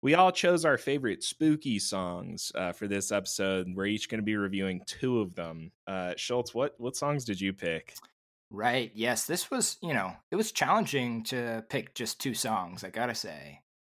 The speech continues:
Speaker 2: I had a lot of options that I really liked, but ultimately,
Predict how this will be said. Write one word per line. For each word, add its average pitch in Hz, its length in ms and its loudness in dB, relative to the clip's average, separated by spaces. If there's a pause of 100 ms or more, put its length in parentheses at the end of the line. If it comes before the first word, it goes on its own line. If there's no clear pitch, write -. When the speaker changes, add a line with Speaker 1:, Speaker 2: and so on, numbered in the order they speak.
(140)
Speaker 2:
I 98 140 -16
had 139 180 0
a 139 60 2
lot 123 240 2
of 113 180 -6 (320)
options 98 440 -2
that 104 120 -6
I 98 400 -6 (400)
really 113 220 -4
liked, 117 480 0
but 110 100 -4
ultimately, 143 760 -4